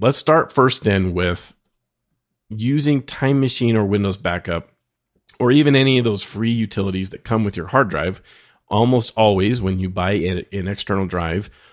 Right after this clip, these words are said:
on the drive is some software that you can use to help you set up a backup of your computer. And I'm gonna recommend against using any of those kinds of tools for making this backup from drive one to drive two.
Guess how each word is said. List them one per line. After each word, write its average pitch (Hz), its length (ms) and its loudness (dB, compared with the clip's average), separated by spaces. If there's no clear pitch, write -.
on 143 280 4
the 127 80 2
drive 95 580 0
is 98 260 0
some - 180 -2
software 95 420 0
that 92 200 -2
you 95 80 -2
can 98 140 0
use 90 320 0
to 90 260 -2
help 92 220 0
you 87 80 -2
set 87 220 0
up 73 100 -6
a 87 80 -2
backup 87 600 -6
of 92 160 2
your 82 100 -2
computer. 78 500 -6
And 101 80 2
I'm 107 140 4
gonna 120 160 4
recommend 101 580 2
against 95 800 -2
using 113 720 2
any 135 260 4
of 104 120 2
those 90 200 -2
kinds 85 240 -2
of 85 100 -6
tools 80 580 -6
for 95 720 2
making 107 460 2
this 98 160 0
backup 95 500 0
from 87 200 -6
drive 87 240 -2
one 85 220 -4
to 78 60 -10
drive 78 260 -8
two. 67 280 -10